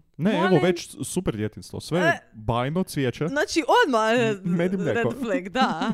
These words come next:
Speaker 1: <laughs>
Speaker 2: Prva dva mjeseca, znači, on proveo tamo, a to je toliko bitno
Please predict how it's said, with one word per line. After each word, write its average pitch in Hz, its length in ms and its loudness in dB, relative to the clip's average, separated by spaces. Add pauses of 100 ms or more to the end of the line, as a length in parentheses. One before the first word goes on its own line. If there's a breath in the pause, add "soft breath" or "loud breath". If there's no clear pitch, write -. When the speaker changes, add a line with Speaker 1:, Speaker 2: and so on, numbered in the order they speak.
Speaker 1:
<laughs> - 560 -8
Speaker 2:
Prva 320 200 0
dva 330 160 0
mjeseca, 320 360 -6
znači, 269 320 -8
on 285 160 -6
proveo 285 340 -4
tamo, 151 400 -10 (140)
a 170 100 -10 (320)
to 339 100 -6
je 254 100 -6
toliko 339 540 -2
bitno 160 600 -8